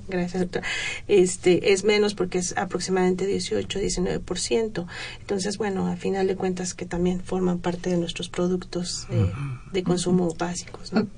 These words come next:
Speaker 3: ¿Cuáles serían entonces los alimentos en los cuales México descansa la llamada seguridad alimentaria, independientemente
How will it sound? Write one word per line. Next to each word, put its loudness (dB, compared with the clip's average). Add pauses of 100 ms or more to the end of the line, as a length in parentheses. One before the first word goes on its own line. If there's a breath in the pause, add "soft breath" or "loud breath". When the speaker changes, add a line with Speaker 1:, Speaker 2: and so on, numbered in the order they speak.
Speaker 3:
¿Cuáles 8
serían 10
entonces 6
los 6
alimentos 8 (380 loud breath)
en 10
los 6
cuales 8
México 6
descansa 6 (480 loud breath)
la 6
llamada 10
seguridad 8
alimentaria, 8
independientemente 8